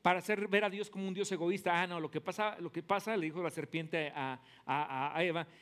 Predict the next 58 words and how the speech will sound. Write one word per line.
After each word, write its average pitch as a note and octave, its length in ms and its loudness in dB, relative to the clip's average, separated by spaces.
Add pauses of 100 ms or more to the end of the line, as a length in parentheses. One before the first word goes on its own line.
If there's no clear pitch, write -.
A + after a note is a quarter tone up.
"es F3+ 160 0
que G3 120 4
Dios G3+ 220 2
sabe G3+ 320 2
que D#3+ 80 -8
ustedes F#3 240 0
comen F#3+ 220 -2
de F#3+ 80 4
este F#3+ 120 -2
huerto, F3+ 300 0
van F3+ 120 0
a F3 40 -4
ser F#3 140 0
igual E3+ 260 2
que F3+ 80 2
Él F3+ 80 6
y E3+ 40 6
Él F3 80 2
no E3+ 60 -8
quiere D#3+ 200 -4
competencia". D3 520 -4
¿Tú B3 80 -10
crees E4 160 -6
que F4 120 -2
uno E4 160 -4
puede B3+ 240 -4
ser A3+ 100 -6
competencia F#3 440 -4
para C3+ 220 -2
Dios? C#3+ 320 -6 (360)
Era B3 160 4
absurdo, C4+ 520 4 (220)
pero A#3+ 220 8
creyeron D4+ 460 0
en D#4 60 -2
el C#4+ 60 0
engaño C#4 240 0
de C4+ 80 -4
Satanás A3 580 0 (440)
y F#3+ 80 8
entonces G3+ 560 0 (320)
ellos F#3+ 300 2
comen G3 280 -2
de F#3 60 0
ese F3+ 180 -2 (240)
fruto F#3+ 380 -2
del D3 160 0
huerto, D#3+ 400 0
de D#3+ 80 0
ese E3 160 0
árbol F3 280 0
que - 60 -14
está, D3+ 480 0 (300)
que C3 120 -6
Dios D#3 200 -2
les E3 120 -6
había D#3 220 -2
prohibido D3+ 460 -2